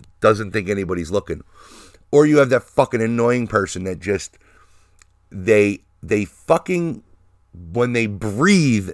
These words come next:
it sounds like they're fucking snoring. And I love the fucking best one, especially about those fucking people. "Oh, well, I have sleep apnea.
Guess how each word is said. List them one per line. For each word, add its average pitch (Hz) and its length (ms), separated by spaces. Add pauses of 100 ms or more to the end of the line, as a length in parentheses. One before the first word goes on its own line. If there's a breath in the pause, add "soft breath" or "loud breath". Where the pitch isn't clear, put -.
(120)
it 120 200
sounds 143 400
like 139 140
they're 123 120
fucking - 580
snoring. 120 720 (1160 soft breath)
And 120 460 (300)
I 127 140
love 131 300
the 127 80
fucking 110 400
best 98 260
one, 85 220
especially - 520
about 90 220
those 82 220
fucking 85 380
people. 69 420 (840 soft breath)
"Oh, 165 360
well, 107 180
I 120 160
have 147 220
sleep 131 340
apnea. 90 540